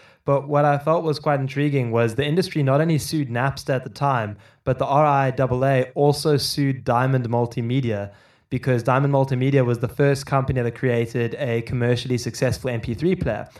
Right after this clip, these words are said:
However, they lost the case, and, uh, Diamond walked away unscathed because the judge said that the M P three player was just a hard drive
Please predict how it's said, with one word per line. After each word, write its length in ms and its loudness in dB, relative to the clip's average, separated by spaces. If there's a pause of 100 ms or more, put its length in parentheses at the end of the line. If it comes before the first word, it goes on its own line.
(120)
However, 540 2 (240)
they 100 2
lost 300 0
the 80 -6
case, 420 -2 (100)
and, 460 -4
uh, 80 -2
Diamond 380 0
walked 260 -4
away 540 -2 (140)
unscathed 760 0
because 220 -2
the 100 -2
judge 320 2
said 240 0
that 240 0
the 80 -4
M 140 -4
P 140 -2
three 260 -4
player 280 -2
was 200 -2
just 320 -2
a 40 0
hard 280 2
drive 360 -4